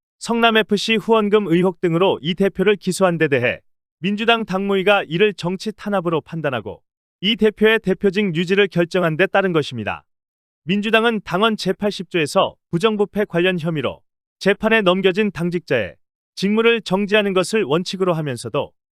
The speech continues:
정치 탄압 등의 이유가 있으면 달리 정할 수 있도록 예외를 두고 있습니다.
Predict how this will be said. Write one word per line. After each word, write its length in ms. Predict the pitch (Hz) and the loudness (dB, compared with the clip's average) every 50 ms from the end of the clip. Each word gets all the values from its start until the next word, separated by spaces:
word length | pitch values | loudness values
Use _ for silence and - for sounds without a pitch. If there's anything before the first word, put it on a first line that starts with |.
| _ _ _ | _ _ _
정치 360 | - - 196 214 220 - 240 | -2 0 0 0 0 -2 -6
탄압 340 | 214 - 233 226 226 208 - | -6 -2 0 0 0 0 0
등의 280 | 220 208 214 226 220 160 | 0 2 2 2 2 2
이유가 280 | 160 170 190 185 196 190 | 0 0 2 4 4 2
있으면 440 | 175 - - 165 180 220 190 131 - | 2 0 -2 0 0 0 0 -2 -4
달리 320 | - - 170 196 214 214 | -4 -2 0 0 0 -2
정할 320 | - - 165 180 196 202 185 | -2 -4 -2 0 0 0 0
수 120 | - 202 | -2 -6
있도록 380 | 185 160 - 175 190 214 190 - | -6 -2 0 0 0 0 0 0
예외를 360 | 143 165 180 185 180 185 180 | 0 2 2 2 2 0 -2
두고 200 | - 165 143 151 | -2 -4 -4 -4
있습니다. 480 | 139 - - 120 110 98 95 80 - | -4 -4 -6 -10 -10 -10 -10 -12 -12